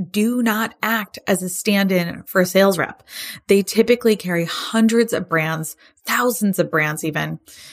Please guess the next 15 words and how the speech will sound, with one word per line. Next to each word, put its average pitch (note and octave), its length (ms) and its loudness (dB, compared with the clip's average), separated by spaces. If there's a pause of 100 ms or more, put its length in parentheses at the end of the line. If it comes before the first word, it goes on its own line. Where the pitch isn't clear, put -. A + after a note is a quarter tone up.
(240)
and G3 140 4
they F#3+ 80 4
can't - 520 0
give F3+ 280 4 (100)
each F3+ 240 -4
product D#3+ 340 -2
line D3+ 280 -4 (140)
individual E3+ 720 2
attention, D#3+ 580 -8 (440)
even G#3+ 720 0
if F3 360 0 (120)
they F3 240 2
say E3 240 2
they D#3+ 160 4
can. - 380 -10